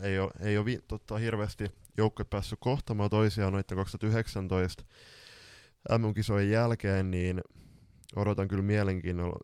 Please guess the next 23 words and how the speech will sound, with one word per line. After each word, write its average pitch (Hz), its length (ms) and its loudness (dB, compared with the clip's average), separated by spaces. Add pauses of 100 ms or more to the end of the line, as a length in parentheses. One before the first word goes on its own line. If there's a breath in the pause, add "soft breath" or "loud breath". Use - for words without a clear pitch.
tämänkin 92 380 -2 (180)
Sveitsin 98 500 -2
porukan 90 420 -2
näkemistä 92 680 -2 (260)
joko 98 280 2
livenä 104 360 2
tai 95 160 0
sitten 92 440 -4 (360)
T - 40 -2
V:n 90 360 2
välityksellä. 95 680 -2
Et - 160 -12 (1120 soft breath)
paljon 113 280 6
lahjakkaita 107 440 4
pelaajia, 95 460 4
sit 87 160 -4 (220)
just, 92 300 0 (160)
äh, - 400 -16 (280)
Selinen 92 480 0
johdolla, 92 480 2
niin 87 160 -2 (200)
tostakin 90 460 -2
viime 92 280 -2